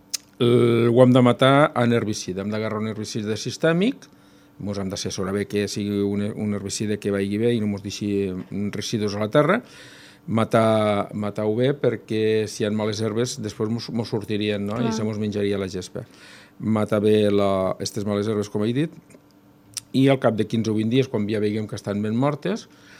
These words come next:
Speaker 1: després llaurar-ho, roturar, cavar-ho, segons l'eina i segons el gran que sigui, segons, segons les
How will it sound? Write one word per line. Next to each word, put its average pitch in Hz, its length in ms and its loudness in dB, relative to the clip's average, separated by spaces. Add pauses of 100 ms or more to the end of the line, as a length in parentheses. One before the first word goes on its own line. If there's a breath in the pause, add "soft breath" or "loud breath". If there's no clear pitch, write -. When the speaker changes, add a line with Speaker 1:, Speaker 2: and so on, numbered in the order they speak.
(120)
Speaker 1:
després 127 500 -2
llaurar-ho, 110 400 2
roturar, 117 600 -2
cavar-ho, 120 480 0 (100)
segons - 840 -10
l'eina 104 380 -2
i 110 40 -10
segons 101 320 -6
el 98 80 -4
gran 101 240 -4
que - 80 -10
sigui, 117 400 -8
segons, 95 380 -8
segons 98 240 -4
les 98 80 -6